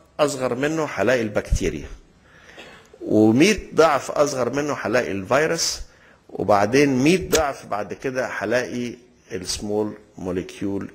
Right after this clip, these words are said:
اللي هو تقريبًا زي ال دي ان ايه. That's how small they are. ولو وصلت ل بوينت وان هنا اهوت الانجستروم ده، الانجستروم اللي هو عشر النانومتر، ده حجم ذرة الهيدروجين.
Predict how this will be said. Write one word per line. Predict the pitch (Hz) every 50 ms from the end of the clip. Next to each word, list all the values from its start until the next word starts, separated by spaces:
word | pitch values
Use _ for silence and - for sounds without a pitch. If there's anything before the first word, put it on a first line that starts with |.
| - -
اللي | 82 82
هو | 78 87 92 92 92 87 85 - - - - - _ _ _ _ _ _ _
تقريبًا | - - 65 87 98 87 85 80
زي | 76 85 80
ال | 76 71
دي | 69 65 58
ان | -
ايه. | - - - - - - - - - - _ _ _ _ _ - - - - - - - - - - 117
That's | 123 -
how | - 107 95
small | - - - 117 113 104 95
they | 95 71 78 80
are. | - - - - - - -
ولو | 104 104 110 110 117
وصلت | 117 - - - 180 165 - - - - - - -
ل | 113 113 104
بوينت | - - 170 175 165 147 - - - - - - - _ _ _ _ _ _ _
وان | 127 120 127 135 165 156
هنا | 117 104 101 104
اهوت | 113 139 143 143 -
الانجستروم | 98 76 - 117 139 139 - - - - 143 135 120
ده، | 139 165 190 185 - - - -
الانجستروم | - - - 147 160 156 147 - - 175 175 180 202 214 - - - _ _ _ _ _ _ - -
اللي | 98 95 87 85
هو | 101 113 127 127 120 117 104 95 92 - - - - 107 117
عشر | 139 147 - - - - - - - - -
النانومتر، | - - 92 104 107 104 98 104 127 160 160 - 190 185 - - - - - - - - - - -
ده | - 110 101
حجم | - - 156 165 160 160 143 113
ذرة | 107 107 127 135 135 127 123 -
الهيدروجين. | 101 92 104 95 90 95 92 85 85 82 80